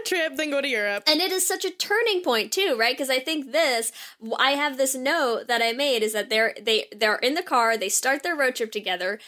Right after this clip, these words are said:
Speaker 2: and there's music playing. And until this point, there has not been an awful lot of sound, uh, on some of these scenes, like someone in, being in a car. It's just been silence, just dead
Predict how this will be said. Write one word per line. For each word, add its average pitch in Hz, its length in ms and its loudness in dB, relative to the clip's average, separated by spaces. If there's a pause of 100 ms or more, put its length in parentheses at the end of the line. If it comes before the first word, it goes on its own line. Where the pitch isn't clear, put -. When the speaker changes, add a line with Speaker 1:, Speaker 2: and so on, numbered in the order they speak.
(200)
Speaker 2:
and 269 240 2
there's 302 320 0
music 254 840 -2
playing. 156 480 -4
And 330 160 2
until 349 320 0 (100)
this 415 180 0
point, 285 440 0 (260)
there 311 140 4
has 294 140 2
not 381 340 0
been 381 140 0
an 349 120 0
awful 311 280 2
lot 277 160 2
of 220 120 0
sound, 202 800 0 (380)
uh, 220 300 4
on 254 160 4
some 262 200 0
of 233 60 -2
these 262 220 0
scenes, 233 440 0
like 220 340 2
someone 226 380 2
in, 214 260 0
being 226 260 2
in 220 80 0
a 226 40 -2
car. 294 280 2
It's 185 160 -2
just 220 200 -2
been 247 160 2
silence, 277 640 0
just - 420 -2
dead 202 400 2